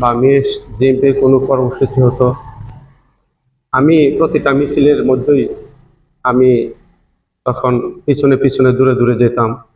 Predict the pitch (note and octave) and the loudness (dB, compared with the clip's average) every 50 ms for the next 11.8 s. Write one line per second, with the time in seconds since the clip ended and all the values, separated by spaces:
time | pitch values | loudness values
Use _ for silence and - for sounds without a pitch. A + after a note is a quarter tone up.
0 | _ _ _ _ _ _ _ - - B2 B2 B2 A#2 A#2 A#2 A#2 A#2 B2+ B2 A#2+ | _ _ _ _ _ _ _ -6 -2 -2 0 0 0 0 0 -2 0 0 0 0
1 | B2 B2 A2+ B2+ - - - A#2 - - A#2 - - A2+ - - A#2 - - A2 | 0 2 0 0 0 0 -2 -2 -2 -4 -6 -4 -4 -4 -2 -2 -4 -4 -4 -12
2 | _ _ _ _ _ _ _ _ - - A#2+ B2 B2 B2+ C3+ C#3 C#3 C#3+ C#3+ D3 | _ _ _ _ _ _ _ _ -6 -4 -2 0 0 0 0 0 0 0 0 0
3 | C3+ C3+ - - - - - - _ _ _ _ - - C#3 C3 C3 C#3 C#3 C3+ | 0 -2 -4 -6 -10 -12 -16 -20 _ _ _ _ -4 0 2 2 4 4 2 2
4 | B2 C3 C3+ C3 C3+ B2+ C3 C3+ C#3 C3+ C3 B2 C#3 C3+ C3 C3 C3 C3 B2+ C3 | 2 2 0 2 2 2 2 2 2 2 2 2 2 2 2 2 2 2 0 0
5 | B2 - C3+ B2+ B2+ B2 C3 C3+ B2+ - B2+ C3 C3+ A#2 C3+ B2+ A#2+ C3 B2+ B2+ | -2 -2 -2 -2 0 0 -2 -6 -6 -8 -10 -10 -8 -6 -6 -4 -2 0 -2 -2
6 | B2+ - _ _ _ _ _ _ _ _ _ _ _ - - A#2+ A#2+ A#2+ C3 C3+ | -4 -8 _ _ _ _ _ _ _ _ _ _ _ -4 -2 0 2 2 2 2
7 | C3 C3+ C#3+ - C3+ C#3 B2 A#2+ C3 B2+ - C#3+ B2 - - - B2+ B2+ B2+ A#2+ | 2 2 0 0 2 2 2 2 0 0 0 -2 -2 -2 -2 -2 0 0 0 -2
8 | B2 A#2+ - _ _ _ _ _ _ _ _ _ _ _ _ _ _ _ _ _ | -4 -8 -12 _ _ _ _ _ _ _ _ _ _ _ _ _ _ _ _ _
9 | _ _ - A#2 A#2 A#2+ B2 B2+ B2 C3 C3+ C3+ A#2 C3+ C3+ C#3 C3 B2+ A#2+ - | _ _ -4 -2 0 2 2 2 2 2 2 2 2 2 2 2 4 2 0 -2
10 | - - - - - - - - - _ _ _ _ _ _ _ _ _ _ _ | -6 -10 -12 -16 -20 -20 -20 -20 -20 _ _ _ _ _ _ _ _ _ _ _
11 | _ _ _ _ _ _ _ - C3 C3 C3 B2+ B2+ B2+ B2+ | _ _ _ _ _ _ _ -4 0 0 0 0 0 0 0